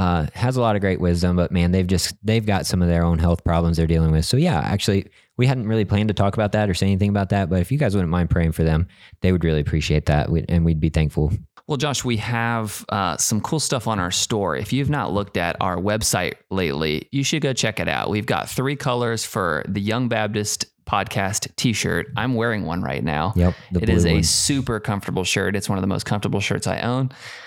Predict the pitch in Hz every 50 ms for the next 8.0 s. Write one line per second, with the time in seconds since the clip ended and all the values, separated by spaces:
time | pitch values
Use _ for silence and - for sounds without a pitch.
0 | - - - _ - 107 - - - - - 104 104 101 95 - - 107 101 98
1 | 98 98 107 113 113 107 104 104 98 95 95 104 110 120 135 143 - - 95 95
2 | 92 80 - - 123 120 113 - - - 101 101 101 98 107 - 113 110 101 -
3 | 98 101 101 107 - - - 107 104 - - - 98 95 95 95 95 98 90 90
4 | 92 87 - - 85 80 - - - - 101 95 92 120 110 - 117 120 123 -
5 | 131 127 113 - - 98 98 98 104 104 107 - 95 87 95 92 - - 101 98
6 | - - 95 92 90 76 - - - 104 107 101 - - - 80 76 78 78 -
7 | - 95 101 - 104 92 - - 104 110 113 - - 90 82 71 69 76 85 110